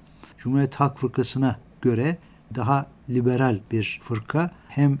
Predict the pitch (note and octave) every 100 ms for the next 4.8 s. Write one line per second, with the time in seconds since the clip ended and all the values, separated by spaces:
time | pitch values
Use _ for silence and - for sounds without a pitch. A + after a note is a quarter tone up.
0 | - A#2+ - B2+ E3+ D#3+ D#3 E3+ E3 D#3+
1 | F3 F3 - - - D3+ D3 C#3 B2+ C3
2 | A#2 - - C#3 A#2 - A2 A2+ D#3 D#3+
3 | C3+ B2+ B2 A#2 B2 B2 A#2 A#2 A2+ -
4 | - D3 B2+ - D3 A#2+ D3+ -